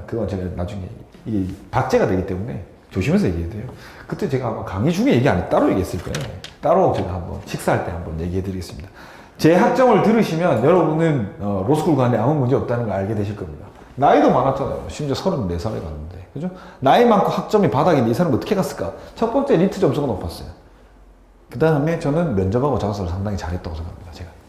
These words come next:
<clears throat> 저희 때 그 면접할 때 그런 게 있었거든요. 면접 보는데 문제를 하나 던져주고 육 분 동안 얘기하라 그러거든요. 그럼 보통 사람이 일, 이 분 얘기하거나 삼 분 정도 얘기하고 가만히 있으면 교수님이 질문을 하죠. 반문을 하시겠죠?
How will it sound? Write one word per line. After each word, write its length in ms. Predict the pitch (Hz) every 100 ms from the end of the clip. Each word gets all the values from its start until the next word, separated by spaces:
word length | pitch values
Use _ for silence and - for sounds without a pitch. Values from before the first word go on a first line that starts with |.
| - -
<clears throat> 180 | 175 113 - - - - - - - - - - - - - - - - -
저희 180 | 113 110
때 120 | 110
그 240 | 95 78 101
면접할 400 | 104 120 123 120
때 80 |
그런 180 | 92 147
게 60 | 123
있었거든요. 340 | - - 80 - - - _ _ - _ _ -
면접 240 | 110 131
보는데 420 | 139 151 139 165 170 - -
문제를 380 | 139 151 208 196
하나 140 | 156
던져주고 640 | 143 156 139 120 104 - - - 98 123
육 120 | 156
분 100 | 208
동안 220 | 139 101
얘기하라 280 | 98 110 98
그러거든요. 380 | 90 87 104 147 - -
그럼 100 | - 107
보통 220 | 104 147
사람이 300 | 180 185 151 196
일, 80 | 208
이 80 |
분 160 | 180 151
얘기하거나 420 | 104 107 110 127
삼 220 | 135 117
분 100 | 117
정도 220 | 131 139 101
얘기하고 420 | 95 95 113 117 - -
가만히 260 | 98 104 98
있으면 320 | - 131 131
교수님이 360 | 92 110 104
질문을 420 | 85 107 127 120 87
하죠. 160 | - - - - _ -
반문을 400 | 92 95 113 101
하시겠죠? 400 | 95 101 92